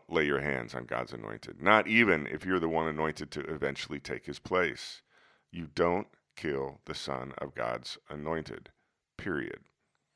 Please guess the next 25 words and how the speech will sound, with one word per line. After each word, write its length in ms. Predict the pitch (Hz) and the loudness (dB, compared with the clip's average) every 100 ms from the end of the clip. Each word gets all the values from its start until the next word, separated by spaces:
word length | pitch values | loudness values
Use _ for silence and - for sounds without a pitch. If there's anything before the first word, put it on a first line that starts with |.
| _ _ _ _ _ _ _ - - - | _ _ _ _ _ _ _ -20 -20 -20
So 100 | - | -18
today, 500 | - - 95 92 98 - _ _ _ | 0 6 8 8 4 -8 _ _ _
in 100 | - | -20
the 60 | - | -18
quiet, 440 | - - 113 90 | -6 2 6 6
I'm 180 | 90 87 - _ _ _ _ _ _ _ _ _ | 4 -2 -8 _ _ _ _ _ _ _ _ _
thinking 280 | 120 120 110 | -8 -4 0
about 280 | 92 92 90 | 4 4 2
the 160 | 87 - | -4 0
unwritten 600 | 92 98 95 92 95 85 | 2 2 2 2 0 -4
rules 560 | 85 80 80 82 - | -2 0 0 -2 -6
of 160 | - 73 | -10 -10
the 100 | 78 | -12
human 400 | - - 101 95 | -10 -8 -6 -6
systems 600 | - 78 - 71 69 - 80 | -6 -8 -8 -10 -10 -10 -8
in 140 | 78 | -4
which 300 | 82 82 - - 104 | -4 -4 -8 -2 2
I 180 | 113 | 4
live 580 | 101 65 50 - - - _ _ _ - | 2 0 -4 -10 -18 -20 _ _ _ -6
and 180 | 71 65 | -6 -2
breathe 400 | 69 58 50 50 _ _ _ _ - | -4 -4 -6 -14 _ _ _ _ -12
and 180 | 67 55 | -10 -8
operate 460 | - 62 - 55 55 | -8 -8 -8 -10 -8
every 200 | 58 57 | -10 -10
day. 300 | 55 50 | -8 -8